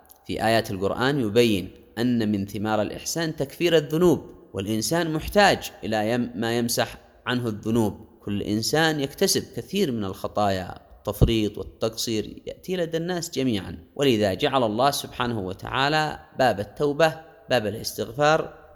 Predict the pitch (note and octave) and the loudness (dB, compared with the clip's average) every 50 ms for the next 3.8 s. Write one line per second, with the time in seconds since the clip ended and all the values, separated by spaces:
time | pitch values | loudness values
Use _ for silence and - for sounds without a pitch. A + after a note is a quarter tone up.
0 | - B2 A#2+ A2+ F#2+ G2 F#2+ F#2+ G2 G2+ B2 D3+ D#3 D#3 - - - G2 F#2+ - | 0 2 4 6 4 4 2 0 -4 -4 -2 0 2 0 0 -2 -4 -8 -6 -6
1 | G2+ - - C#3 D#3 D#3+ D#3 D#3 D3+ D3 - - C#3+ C3+ C3+ C3+ - - - - | -6 -4 -2 -2 0 0 0 -2 -4 -6 -8 -8 -4 -4 -4 -4 -4 -8 -12 -20
2 | - - - B2 C#3 D3 C#3+ C3 - - A2 - - D3+ D#3 D#3 D3+ C#3+ D3 D3 | -20 -8 -2 0 2 2 2 2 0 -4 -8 -4 -2 -2 0 0 0 0 -2 -2
3 | - D#3 E3 E3+ F3+ F3+ F3 E3+ E3+ E3+ - - - G#3+ B2+ - | -2 -2 -2 0 0 0 -2 -2 -4 -8 -8 -2 0 0 0 0